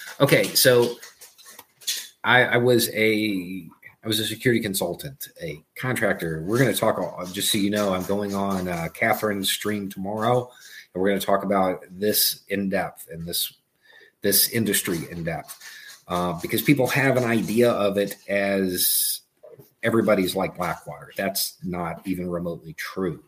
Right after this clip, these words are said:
but that's the widely held perception of it. Um, in that, I picked up a lot of skills, and then I was a journalist. Um, and, and those things together,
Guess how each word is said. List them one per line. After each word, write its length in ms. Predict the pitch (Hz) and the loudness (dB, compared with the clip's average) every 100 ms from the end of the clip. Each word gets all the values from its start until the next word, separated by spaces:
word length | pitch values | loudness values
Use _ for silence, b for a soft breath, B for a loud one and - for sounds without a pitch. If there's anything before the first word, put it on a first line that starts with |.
| - | -14
but 100 | 82 | -6
that's 240 | - - - | -4 -4 -2
the 100 | 92 | -4
widely 540 | 87 87 101 95 98 | -2 -2 -2 0 -2
held 260 | 101 95 - | -2 -4 -6
perception 540 | 78 - 87 - 160 | -8 -6 -4 -6 -8
of 160 | 139 131 | -12 -16
it. 1000 | _ - - - - - _ - _ - | _ -20 -20 -20 -20 -20 _ -20 _ -12
Um, 420 | - 73 64 - - - _ - B B B - _ _ - _ _ _ _ _ _ _ - | -10 -8 -10 -14 -20 -20 _ -20 B B B -20 _ _ -20 _ _ _ _ _ _ _ 0
in 240 | 127 117 107 | 4 4 4
that, 320 | 104 117 117 | 4 4 4
I 120 | 113 | 0
picked 260 | 104 127 120 | 2 2 2
up 140 | 107 | 2
a 20 | |
lot 200 | 104 101 | 4 4
of 60 | 98 | 4
skills, 400 | - 107 101 95 | 2 4 4 2
and 80 | 90 | 0
then 100 | 95 | -2
I 60 | 92 | -2
was 180 | 90 95 | -2 -4
a 40 | |
journalist. 1120 | 82 104 92 69 - - - - - - - - 80 | -2 -2 -2 -4 -4 -4 -4 -8 -10 -20 -20 -18 -12
Um, 200 | 78 73 69 62 - - - - | -10 -10 -14 -20 -20 -20 -20 -16
and, 320 | 85 85 80 - | -8 -8 -8 -10
and 340 | 87 85 78 76 - - _ - - | -10 -8 -8 -8 -10 -12 _ -20 -18
those 560 | 92 92 104 113 110 - | -12 2 4 6 4 0
things 460 | - 113 110 - | 0 2 2 0
together, 800 | 110 90 127 107 98 95 92 - | 0 4 6 6 4 2 0 -6